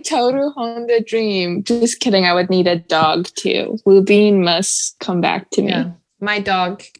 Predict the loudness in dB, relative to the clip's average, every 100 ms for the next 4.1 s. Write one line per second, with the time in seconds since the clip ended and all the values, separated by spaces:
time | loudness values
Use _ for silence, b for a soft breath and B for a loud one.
0 | _ -8 -6 -6 -6 -2 0 0 -2 -2
1 | -4 -4 -2 0 2 2 0 0 0 2
2 | 4 4 4 2 2 -2 -4 -16 -4 2
3 | 2 0 -2 0 0 -2 -4 0 0 0
4 | -4